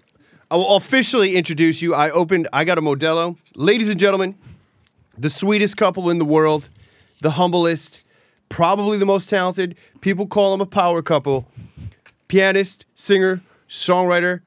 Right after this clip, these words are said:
music director, creator of a musical, creator of the Round Table, Abby Payne, and her husband, drummer,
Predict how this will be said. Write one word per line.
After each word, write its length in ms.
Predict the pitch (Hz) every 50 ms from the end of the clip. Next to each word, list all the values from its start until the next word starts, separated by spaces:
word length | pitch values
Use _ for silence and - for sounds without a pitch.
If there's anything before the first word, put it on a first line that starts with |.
| _ _ -
music 500 | 95 98 107 143 180 202 190 180 208 160
director, 680 | 180 185 180 190 185 180 - 190 185 180 180 175 165 _ _ _ - 92 90 _ _ _ _ -
creator 500 | - - 165 180 180 185 196 185 190 175
of 80 | 160
a 80 | 156 160
musical, 640 | 160 180 202 185 190 - 190 190 180 175 175 156 _ _ _ _ _ -
creator 460 | - - 233 240 226 240 254 247 233
of 100 | 220 170
the 80 | 170 160
Round 280 | 143 190 214 247 247 190
Table, 340 | 208 196 170 160 160 151 - - _ -
Abby 300 | 240 285 302 285 285 254
Payne, 400 | 202 - 240 226 226 220 226 226 - - - -
and 380 | 180 190 185 180 170 165 143 - _ _
her 160 | - 202 226
husband, 480 | 202 208 226 226 185 165 160 135 131 131 _ _ _ _ _ _ _ _ _ -
drummer, 640 | - 117 127 151 147 147 165 180 196 214 226 220